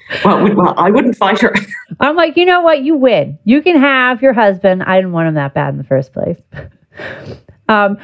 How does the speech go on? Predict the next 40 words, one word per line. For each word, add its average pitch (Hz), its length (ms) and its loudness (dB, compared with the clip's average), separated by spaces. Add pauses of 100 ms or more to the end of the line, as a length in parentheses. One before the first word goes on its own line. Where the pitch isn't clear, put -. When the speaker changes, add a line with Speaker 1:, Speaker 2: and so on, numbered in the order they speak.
(140)
Speaker 2:
but 294 80 2
yeah, 285 260 2
so 339 340 2
kind 349 260 0
of 285 100 -2
getting 330 180 2
into 277 140 2
this 226 120 -2
idea, 240 400 2
we've 220 120 0
been 208 100 2
talking 202 260 -2
about, 131 280 0
you 135 80 -8
know, 131 80 -2
what 131 320 -4
pirates - 340 -2
are 160 80 0
really 311 400 2
like 277 480 2
versus 151 260 2
Speaker 1:
Mm. 131 60 -4
Speaker 2:
Pirates 151 280 0
of - 60 -14
the 131 60 -8
Caribbean. 202 720 2 (380)
But, 233 260 0 (100)
uh, 226 220 0
you 247 120 0
did 440 260 0
say 466 260 2
that 302 160 2
there 294 160 4
are 285 220 2
some 339 580 0
truths 339 600 0
behind 240 600 2
the 185 40 0
pirate 311 600 2
myths. 233 640 0